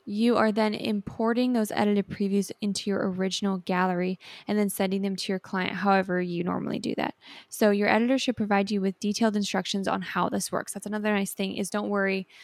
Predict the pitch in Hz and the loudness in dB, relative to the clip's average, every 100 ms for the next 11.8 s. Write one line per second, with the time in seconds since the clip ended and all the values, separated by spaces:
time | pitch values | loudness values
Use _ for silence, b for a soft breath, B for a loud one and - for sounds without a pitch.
0 | b - 220 226 226 226 202 196 196 196 | b 0 2 2 2 0 0 2 2 0
1 | 202 190 196 202 190 202 220 208 214 202 | 0 0 4 4 4 2 2 2 0 -2
2 | - 262 294 233 214 214 214 202 185 196 | 0 4 6 6 6 2 0 0 0 -2
3 | - 220 196 196 - B B - 226 240 | 0 2 2 0 -2 B B 0 2 2
4 | 233 214 202 208 240 - 214 233 226 202 | 2 0 -4 -2 0 2 2 2 4 2
5 | 202 196 190 196 - 202 202 - 196 - | 2 0 0 0 -6 -4 -4 -4 -6 -4
6 | - 190 185 190 - 208 - 196 - 202 | -2 0 0 -4 -4 -2 4 2 2 -4
7 | 185 190 - 196 196 - 190 - 196 - | -4 -6 -4 -4 -2 -4 -6 -6 -4 0
8 | 190 190 196 190 - 190 196 _ 233 214 | 0 2 -2 -4 -6 -8 -8 _ 2 2
9 | - 226 214 - 196 185 196 208 190 226 | 2 0 2 0 -4 -4 -2 -2 -2 -2
10 | 226 220 226 196 226 226 - - - 208 | -4 -6 -6 -8 -8 -8 -8 -10 -6 -2
11 | 196 - 190 - - - - - | 0 0 -4 -6 -8 -8 -12 -16